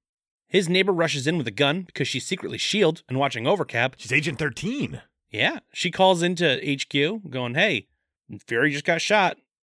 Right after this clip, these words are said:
Speaker 1: I don't know why he's here." And then Cap goes to chase down the shooter, the same mysterious masked man from earlier, but he gets away.
Speaker 2: Yeah, he's very talented. He's a very good runner.
Speaker 1: Great at parkour.
Speaker 2: He is, uh, it's just kinda jumped off a
Speaker 1: Parkour.
Speaker 2: building.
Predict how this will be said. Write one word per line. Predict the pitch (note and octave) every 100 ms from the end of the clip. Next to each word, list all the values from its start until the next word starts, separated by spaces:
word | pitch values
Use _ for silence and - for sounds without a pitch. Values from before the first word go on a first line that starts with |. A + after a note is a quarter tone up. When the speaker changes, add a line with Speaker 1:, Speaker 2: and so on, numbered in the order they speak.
| -
Speaker 1:
I | A#2
don't | A2+
know | C3+
why | D3+ D#3+
he's | E3
here." | G#3+ F#3 F3+ - _
And | C3
then | A2+
Cap | - D#3 C#3+
goes | D3+ C3+
to |
chase | B2+ D3+
down | D3+ C#3+
the |
shooter, | - G#3+ D3+ D3 _ _ _ -
the | B2+
same | B2 D#3 E3+ E3+
mysterious | D#3 - E3 D#3
masked | E3 D#3 D#3 D#3+
man | E3 E3
from | - E3
earlier, | F3+ A3 E3+ A#2+ G#2+ - _ _ _ _ -
but | C#3
he |
gets | B2+ G#2
away. | - - _ _ _ _
Speaker 2:
Yeah, | F#3 G3
he's | C3+
very | E3+ F3+
talented. | F3 F3+ - - _ _ _
He's | B2+
a |
very | D3+ E3
good | E3
runner. | D3 D#3+ A#2 - _ _ _ _ _
Speaker 1:
Great | C3 C#3 C#3
at | - _ -
parkour. | A#2+ - G2+ F#2+ _ _ _ _
Speaker 2:
He | D#3+ C#4
is, | C4+ -
uh, | A#3 G#3 G#3
it's | -
just | - D4 -
kinda | B3+ D3+
jumped | D3+ D#3+ -
off | C4
a | C#4
Speaker 1:
Parkour. | F3 -
Speaker 2:
building. | -